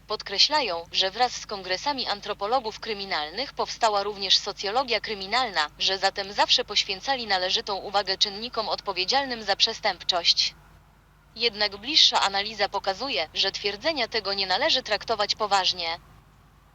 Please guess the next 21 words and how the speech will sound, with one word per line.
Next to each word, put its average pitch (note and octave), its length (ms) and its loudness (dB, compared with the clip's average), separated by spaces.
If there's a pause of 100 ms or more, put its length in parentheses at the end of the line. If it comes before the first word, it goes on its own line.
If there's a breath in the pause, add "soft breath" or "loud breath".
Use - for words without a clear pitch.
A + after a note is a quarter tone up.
Było B3+ 320 0
ono A3 220 0
wielokrotnie G#3 600 0
podkreślane G#3 680 2
z F#3 60 -2
absolutną G#3+ 640 -2
pewnością G#3 520 -2
przez G#3 220 0
francuskich A3 640 -4
pisarzy. F3 600 0 (520)
I A#3+ 100 -4
musi D#4 280 2
być G#3 200 0
stosowane G#3+ 580 0
w G3 80 -8
różnych C#4 380 -4
kierunkach. G3 540 0 (640)
Jeden A#3 360 0
przykład A#3+ 460 2
spośród A#3 460 0
wielu. F#3+ 400 0